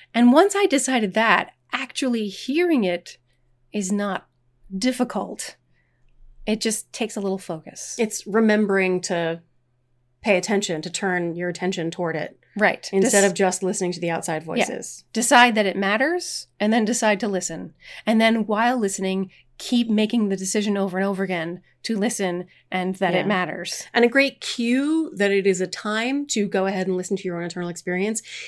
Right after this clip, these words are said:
Speaker 2: is if you find yourself asking everyone you know for advice
Speaker 1: <laughs>
Speaker 2: about your situation. <laughs>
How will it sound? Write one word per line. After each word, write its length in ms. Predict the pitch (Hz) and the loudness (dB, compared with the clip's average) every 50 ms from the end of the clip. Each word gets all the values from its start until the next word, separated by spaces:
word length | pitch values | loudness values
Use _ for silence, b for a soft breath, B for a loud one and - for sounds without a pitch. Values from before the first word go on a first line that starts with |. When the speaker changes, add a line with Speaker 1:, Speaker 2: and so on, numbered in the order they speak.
| B B | B B
Speaker 2:
is 140 | 214 208 233 | 4 4 4
if 120 | - - 262 | 4 4 2
you 80 | 254 | 0
find 260 | 247 - 226 214 214 | 2 2 2 2 2
yourself 480 | 208 208 196 - 202 190 185 185 185 - - | 0 0 -2 0 0 0 0 0 -2 -4 -2
asking 420 | 190 185 185 180 - - 196 190 190 | -2 0 0 -2 0 0 2 2 2
everyone 300 | 185 190 180 185 185 185 | 0 0 -2 -2 -2 0
you 100 | 180 185 | 0 0
know 160 | 180 175 175 | -2 -4 -6
for 160 | 170 - 180 | -6 -6 -4
advice 560 | 170 165 156 175 170 160 160 151 - - - 277 | -4 -4 -4 -4 -4 -4 -4 -4 -4 -2 4 4
Speaker 1:
<laughs> 480 | 320 254 254 330 302 349 269 - - | 4 6 8 8 8 6 4 2 -2
Speaker 2:
about 220 | 214 180 196 185 185 | 2 4 4 4 4
your 100 | 185 185 | 2 0
situation. 800 | - 190 175 - 175 - - 160 311 311 302 320 285 302 370 349 - | -2 -4 -4 -2 -2 -2 0 4 4 6 6 6 6 4 2 0 2
<laughs> 1300 | - 247 262 - 269 269 240 - 247 254 - 220 220 - - 208 - 262 208 196 185 185 - - - | 2 2 6 6 6 4 4 2 -2 -2 -2 -4 -6 -6 -6 -2 -2 -2 -2 -2 -6 -8 -10 -12 -12